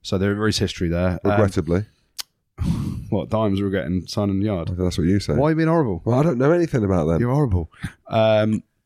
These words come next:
Speaker 1: I'd love to see him in the Premiership, of course I would. Who, who's gonna pay him?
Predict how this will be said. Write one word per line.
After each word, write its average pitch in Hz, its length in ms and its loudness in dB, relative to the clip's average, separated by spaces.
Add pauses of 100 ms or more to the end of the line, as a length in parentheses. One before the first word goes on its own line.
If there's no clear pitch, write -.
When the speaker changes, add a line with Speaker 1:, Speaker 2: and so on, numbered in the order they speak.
Speaker 1:
I'd 151 140 4
love 160 120 4
to - 60 -10
see 139 100 0
him 123 60 4
in 113 40 4
the 98 60 2
Premiership, 98 360 -2
of - 40 -18
course - 220 -2
I 95 40 -2
would. 85 240 -6 (460)
Who, 101 240 0
who's 101 220 -2
gonna 90 160 -4
pay 82 220 -6
him? 78 180 -10